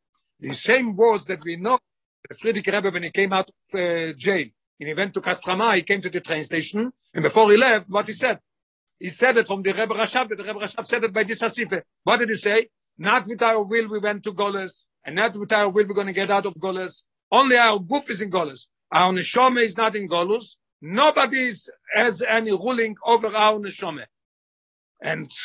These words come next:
in the, in the Rebbe finished, and he said, "Also, it's forbidden, b'shum oifen, to take this gzeira."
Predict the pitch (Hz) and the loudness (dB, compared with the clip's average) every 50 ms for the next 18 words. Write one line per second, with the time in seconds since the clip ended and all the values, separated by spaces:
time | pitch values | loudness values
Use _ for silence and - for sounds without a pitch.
0 | - - _ _ - - 143 143 147 - 127 - - 151 - - 156 151 156 165 | -16 -16 _ _ -12 -8 -6 -2 -2 -4 -4 -4 -2 0 2 2 4 4 4 4
1 | 208 - _ _ _ _ _ _ _ - 185 180 180 180 - - 220 240 214 175 | 2 0 _ _ _ _ _ _ _ -2 -2 -2 0 -2 -2 2 4 6 6 6
2 | 170 160 - - _ _ _ _ - 151 160 156 - 214 214 208 202 - - - | 4 2 0 -8 _ _ _ _ -2 -2 0 2 2 4 4 4 4 2 -2 -18
3 | _ _ _ _ _ _ _ - 269 285 - - - 247 190 147 120 _ _ _ | _ _ _ _ _ _ _ 2 2 2 2 2 -2 -2 -2 -2 -4 _ _ _
4 | _ _ _ _ - 165 151 - - - _ _ _ - - 190 190 170 175 285 | _ _ _ _ -12 -12 -12 -12 -14 -20 _ _ _ -4 -2 -2 -2 0 2 2
5 | 294 262 247 233 220 208 196 170 180 - - - - 262 294 302 294 294 - - | 2 2 0 -2 -4 -4 -4 -4 -6 -6 -6 -4 0 4 4 4 4 2 -2 -2
6 | - 254 262 277 240 202 233 233 220 - - 214 208 185 151 _ - - 240 240 | 2 2 2 2 0 -6 -8 -10 -8 -8 -6 -6 -6 -6 -8 _ 0 2 4 4
7 | 240 185 170 160 220 233 180 170 151 151 139 202 180 160 139 127 | 2 2 -4 -8 -8 -8 -8 -8 -8 -2 -2 0 0 0 -4 -6